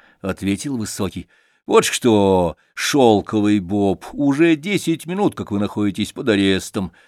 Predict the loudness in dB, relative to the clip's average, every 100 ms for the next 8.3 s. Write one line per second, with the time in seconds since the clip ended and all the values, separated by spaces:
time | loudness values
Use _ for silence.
0 | _ _ -12 -2 -2 2 2 2 2 0
1 | 0 2 2 2 0 2 2 4 4 4
2 | 0 -2 0 0 -4 -16 -2 2 2 4
3 | 2 2 0 0 -2 -4 -2 0 -2 0
4 | 0 0 -2 -2 0 2 2 -2 -10 _
5 | -2 2 4 4 2 2 2 4 4 2
6 | 0 2 2 2 -2 2 4 6 4 -2
7 | 0 2 2 0 -4 -2 -4 -2 -4 -4
8 | -6 -4 -4